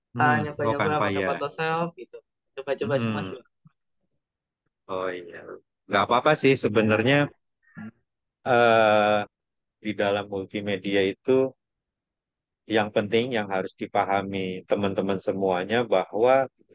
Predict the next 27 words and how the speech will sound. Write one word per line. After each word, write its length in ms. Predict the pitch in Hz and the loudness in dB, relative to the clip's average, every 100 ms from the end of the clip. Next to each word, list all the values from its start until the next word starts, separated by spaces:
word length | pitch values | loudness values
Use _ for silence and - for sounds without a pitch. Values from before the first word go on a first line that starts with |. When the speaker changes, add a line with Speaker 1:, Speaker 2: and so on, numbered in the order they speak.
| _ _ _ _ _ _ 110 | _ _ _ _ _ _ -8
Speaker 2:
eh, 260 | 98 90 90 | -6 -6 -4
penggunaan 680 | - 107 104 107 101 92 101 98 101 104 | -4 -2 -2 0 -2 -2 -6 -6 -4 0
warna, 720 | 104 107 123 123 117 117 113 - | 0 0 -2 -2 0 -2 -4 -6
penggunaan 600 | 107 98 98 95 98 95 95 - | -8 -6 -6 -6 -6 -8 -8 0
teks 340 | 117 113 - - 117 | 4 4 0 -8 -6
itu 140 | - 147 123 | 0 2 0
akan 240 | - 123 120 120 - _ | -2 -2 -2 -8 -14 _
tepat 340 | _ 107 98 - - | _ 0 0 -2 -12
seperti 320 | - - - 117 | -4 -4 -2 -4
ini. 120 | 95 107 117 | -2 -2 0
Kombinasinya 720 | 104 101 101 98 - 95 95 107 | 0 0 0 -4 -4 -6 -6 -6
adalah 340 | 101 85 92 113 _ _ _ _ - | -4 -2 0 -2 _ _ _ _ -4
ketika 560 | 120 127 117 - 143 147 147 - | -2 0 -4 -2 2 2 2 -2
kita 580 | 120 - _ 143 147 - _ - 135 | -2 -4 _ 0 0 -4 _ -12 -6
memang, 360 | 123 127 139 147 147 _ _ - | -4 -2 -2 -2 -4 _ _ -4
eh, 260 | 120 117 117 - | 0 2 0 -2
tahu 360 | 117 131 151 - | -2 0 -4 -6
apa 160 | 131 - 147 | -8 -4 -2
yang 100 | 135 123 | -4 -8
akan 180 | - 131 | -8 -10
kita 180 | 123 - 113 | -8 -2 -2
buat 280 | 110 123 131 | 2 0 2
nih, 100 | 123 117 | -2 -4
konsep 280 | 110 101 117 - | -4 -2 -4 -2
yang 120 | 110 107 | -2 -4
akan 260 | - - 107 | -6 -8 -6
kita 180 | 107 - | -4 -2